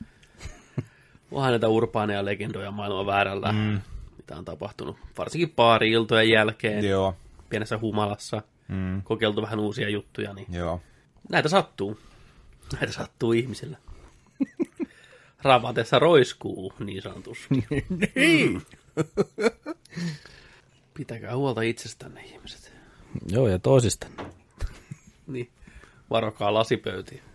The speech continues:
Speaker 1: Ensi kerran, kun olette sen kylässä,
Speaker 3: Ja
Speaker 1: lasipöytä.
Speaker 3: Star Trek-pyttyjä.
Speaker 1: <laughs> Joo.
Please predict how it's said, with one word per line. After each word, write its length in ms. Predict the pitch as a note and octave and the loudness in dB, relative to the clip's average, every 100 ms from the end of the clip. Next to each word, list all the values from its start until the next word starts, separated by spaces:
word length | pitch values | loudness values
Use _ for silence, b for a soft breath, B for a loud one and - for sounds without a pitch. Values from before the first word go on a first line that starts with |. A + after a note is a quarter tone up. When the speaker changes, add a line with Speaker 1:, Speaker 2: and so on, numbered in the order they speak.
| - | 2
Speaker 1:
Ensi 200 | C#3+ - | 2 6
kerran, 200 | D#3 - | 4 4
kun 80 | - | -2
olette 260 | F3+ - D#3+ | -2 4 4
sen 220 | - D#3 | 8 6
kylässä, 440 | C3 C#3+ B2+ B2 - | 8 6 6 2 -2
Speaker 3:
Ja 100 | D3 | 0
Speaker 1:
lasipöytä. 500 | B2 A#2+ A2+ A2 A#2 | 2 6 4 4 8
Speaker 3:
Star 200 | B2 A#2 | 10 10
Trek-pyttyjä. 1040 | G#2+ G2 G#2+ - A2+ A2 B2+ - G2+ F2+ | 6 2 0 2 4 4 0 -2 0 0
Speaker 1:
<laughs> 80 | C#3 - - B B B B B - - | 0 -4 -10 B B B B B -20 -14
Joo. 280 | C3+ C#3 | -10 -8